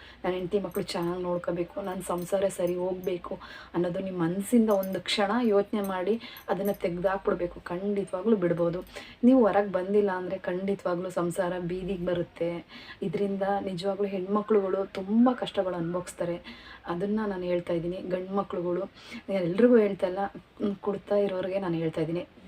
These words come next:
ಕೆಲ್ವು, ಅರ್ಥ ಮಾಡ್ಕೊಳ್ಳಿ ದಯವಿಟ್ಟು. ಹೆಣ್ಮಕ್ಳು ಅಪ್ಪ ಅಮ್ಮನ್ನ ನೋವು ಕೊಡ್ಬೇಡಿ, ಅವ್ರಿಗೆ ಖುಷಿಯಿಂದ ನೋಡ್ಕೊಳ್ಳಿ. ಆ, ನಿಮ್ ಚೆನ್ನಾಗ್ ನೋಡ್ಕೊಂಡ್ರೆ ತಾನೇ ನಿಮ್ ಮನೆ ಚೆನ್ನಾಗ್ ನಡ್ಯಕ್ಕಾಗೋದು.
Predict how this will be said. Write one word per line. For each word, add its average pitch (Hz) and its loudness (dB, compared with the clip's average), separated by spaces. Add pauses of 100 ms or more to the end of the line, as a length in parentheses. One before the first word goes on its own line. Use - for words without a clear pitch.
ಕೆಲ್ವು, 190 2
ಅರ್ಥ - -2
ಮಾಡ್ಕೊಳ್ಳಿ 180 0 (100)
ದಯವಿಟ್ಟು. 185 0 (400)
ಹೆಣ್ಮಕ್ಳು 196 0
ಅಪ್ಪ 180 -2
ಅಮ್ಮನ್ನ 190 -2 (180)
ನೋವು 202 0
ಕೊಡ್ಬೇಡಿ, 170 2
ಅವ್ರಿಗೆ 180 -2
ಖುಷಿಯಿಂದ 208 0
ನೋಡ್ಕೊಳ್ಳಿ. 180 -2 (440)
ಆ, 240 6
ನಿಮ್ 233 10
ಚೆನ್ನಾಗ್ 240 4
ನೋಡ್ಕೊಂಡ್ರೆ 208 4
ತಾನೇ 190 0 (320)
ನಿಮ್ 196 -4
ಮನೆ 190 -4
ಚೆನ್ನಾಗ್ 185 -4
ನಡ್ಯಕ್ಕಾಗೋದು. 175 -2